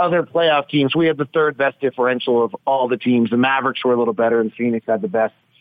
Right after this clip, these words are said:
And we lost seven of our last eleven of those games, um, which is not a great trend. But,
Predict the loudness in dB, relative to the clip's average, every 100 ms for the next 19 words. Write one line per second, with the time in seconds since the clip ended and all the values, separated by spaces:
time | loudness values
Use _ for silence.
0 | _ _ -2 0 2 2 0 -2 0 0
1 | 2 2 2 2 2 0 2 2 0 -2
2 | 0 0 0 0 0 0 -6 _ _ _
3 | _ _ -2 0 2 0 -2 0 0 2
4 | 0 0 0 0 -2 -2 -2 -2 0 2
5 | 0 -2